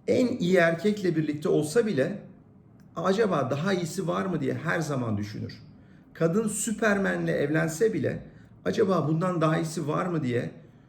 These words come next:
düşünür, düşünmek zorunda. Kadın her zaman daha iyiye geçmek zorunda. Biyolojik olarak kendini koruyacak, çocuğunu koruyacak, daha iyi insan artık içgüdüsel olarak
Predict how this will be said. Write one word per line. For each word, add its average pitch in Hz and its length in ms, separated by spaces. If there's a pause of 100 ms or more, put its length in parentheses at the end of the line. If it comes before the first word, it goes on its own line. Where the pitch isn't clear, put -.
(260)
düşünür, 135 480
düşünmek 170 400
zorunda. 104 420
Kadın 139 240
her 214 160
zaman 180 320
daha 151 220
iyiye 165 140
geçmek 131 420
zorunda. 110 380
Biyolojik 143 460
olarak 104 360 (360)
kendini 147 420
koruyacak, 147 580
çocuğunu 147 420
koruyacak, 147 480 (380)
daha 143 220
iyi 170 140
insan 147 220
artık 135 360
içgüdüsel 175 540
olarak 156 400